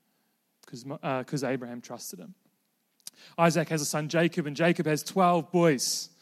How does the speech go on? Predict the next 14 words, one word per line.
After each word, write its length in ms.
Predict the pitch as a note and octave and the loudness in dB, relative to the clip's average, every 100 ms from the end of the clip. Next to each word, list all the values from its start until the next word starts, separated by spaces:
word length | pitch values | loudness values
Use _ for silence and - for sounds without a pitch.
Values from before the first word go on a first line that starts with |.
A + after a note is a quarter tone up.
| _ _ _ _ _ _ - | _ _ _ _ _ _ -2
And 100 | E3 | 2
these 140 | F3 | 4
boys 240 | D3+ F#3 | 6 4
don't 180 | F3+ F3+ | 4 2
get 120 | F3+ | 4
along 240 | E3 F3+ F3+ | 4 4 2
too 180 | - F3 | 2 4
well. 220 | D#3+ E3 | 6 6
They're 80 | D3 | 6
so 180 | G3+ | 6
jealous 400 | F#3 G3+ G#3+ G#3+ | 6 6 4 4
of 80 | G3+ | 2
their 140 | E3 D#3+ | 2 4
brother 420 | E3+ F3 E3 | 4 4 2